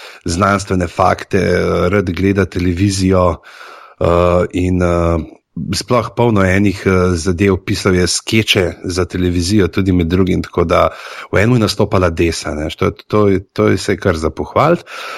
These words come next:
Eh, ker, eh, pa ona ponavadi bolj v teh svojih, ne, nastopa, tako da, viš, da narediš nekaj, da pride Desa nastopat, bravo.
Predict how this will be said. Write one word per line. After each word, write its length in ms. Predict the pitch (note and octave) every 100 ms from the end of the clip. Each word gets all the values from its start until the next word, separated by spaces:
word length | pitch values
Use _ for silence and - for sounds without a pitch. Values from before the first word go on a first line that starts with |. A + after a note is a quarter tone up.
| - -
Eh, 520 | - F#2+ G2 G2 G2 F#2 _ _
ker, 300 | - G2+ G2
eh, 120 | F#2+ F#2+ F#2+ F#2+ F#2 F#2+ F#2
pa 160 | - G2+
ona 120 | G2+
ponavadi 260 | G#2 F#2
bolj 140 | E2+ F#2+
v 60 | E2+
teh 160 | F2
svojih, 520 | - F#2 F2 D#2+ D2 D#2
ne, 240 | D#2 C#2 -
nastopa, 460 | E2+ - D#2+ E2
tako 240 | D#2 - F2
da, 120 | F2
viš, 260 | E2+ E2+
da 140 | - F#2
narediš 400 | F#2+ F#2+ E3 -
nekaj, 260 | C3 B2
da 80 | G#2+
pride 240 | - A2 G2
Desa 300 | F#2+ F#2 F2
nastopat, 500 | E2+ - F2+ E2 D#2
bravo. 400 | D#2 F2+ C3